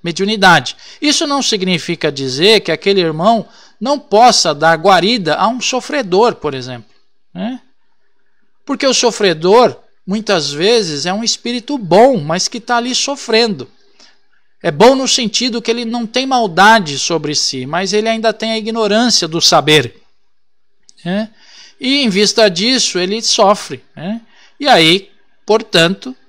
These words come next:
ele pode simplesmente auxiliar esses irmãos.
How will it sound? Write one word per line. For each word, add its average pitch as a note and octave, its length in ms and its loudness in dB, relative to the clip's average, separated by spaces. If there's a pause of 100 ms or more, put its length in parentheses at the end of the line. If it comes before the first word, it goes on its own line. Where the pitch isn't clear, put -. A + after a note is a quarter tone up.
ele F3+ 240 -4
pode E3 540 0 (480)
simplesmente F#3 1200 -4
auxiliar G3+ 800 2
esses D3 400 0
irmãos. B2+ 500 -10